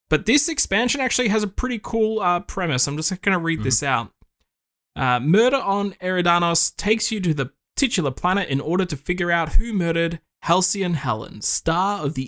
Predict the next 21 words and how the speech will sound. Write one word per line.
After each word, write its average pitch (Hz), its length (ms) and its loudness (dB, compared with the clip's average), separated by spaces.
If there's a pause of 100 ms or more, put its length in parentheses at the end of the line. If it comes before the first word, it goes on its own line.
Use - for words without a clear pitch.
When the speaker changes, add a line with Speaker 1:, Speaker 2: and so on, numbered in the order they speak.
Speaker 1:
in-game 175 460 4
T 175 260 -4
V 175 220 -4
serial 127 500 0
Terror 151 480 -4
on 143 220 -4
Monarch." 104 580 -8 (120)
That 160 140 2
sounds 190 260 0
super 175 180 -2
cool. 127 400 0 (220)
I'm 147 340 2
really 160 300 4
down 135 440 -2
for 123 100 -10
that. 104 240 -8
I 143 60 -4
think 233 280 0 (140)
The 185 140 2
Outer 170 220 0
Worlds, 139 600 -2